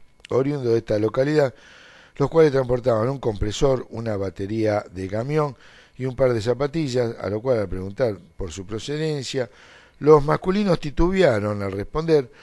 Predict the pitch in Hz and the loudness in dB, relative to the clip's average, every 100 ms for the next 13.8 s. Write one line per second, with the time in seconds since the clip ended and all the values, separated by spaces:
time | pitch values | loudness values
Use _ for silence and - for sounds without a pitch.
0 | - - - 127 131 131 127 - 135 123 | -20 -20 -10 -2 0 2 -2 -2 0 0
1 | 135 131 151 151 123 - 135 120 110 110 | 0 0 2 4 2 2 0 0 -2 -4
2 | 104 147 139 - - - 101 101 98 101 | -4 0 -2 -2 -18 -16 -12 -8 -4 -2
3 | 123 117 104 117 147 151 123 113 - - | 0 0 -2 -2 0 2 4 2 -4 -16
4 | - - - 123 107 139 165 147 139 156 | -20 -20 -16 -10 -4 -4 -2 -2 -2 -4
5 | 135 117 - 117 147 135 104 101 110 127 | -2 -2 -2 -4 -4 -4 -2 0 2 0
6 | 110 104 - 139 123 120 110 - - - | 0 -4 0 2 4 4 0 -12 -20 -14
7 | - 113 101 113 156 156 127 104 95 95 | -6 -4 -2 -2 0 0 0 -2 -4 -4
8 | 98 117 120 120 143 123 101 95 95 117 | -2 2 2 2 0 0 -2 -6 -4 -2
9 | 113 - 131 160 143 123 117 - - - | 0 -2 -4 0 2 2 -2 -10 -20 -20
10 | - 127 143 160 143 123 123 120 127 113 | -6 -4 -2 -4 -4 -4 -4 -4 -4 -4
11 | 101 98 131 123 101 104 110 117 101 95 | -4 -4 0 0 2 0 0 -4 -6 -6
12 | 92 117 131 120 98 92 - 117 107 110 | -8 -6 -2 -2 -2 -4 -4 -4 -6 -4
13 | 113 104 101 87 95 113 135 | -4 -4 -8 -6 -6 2 2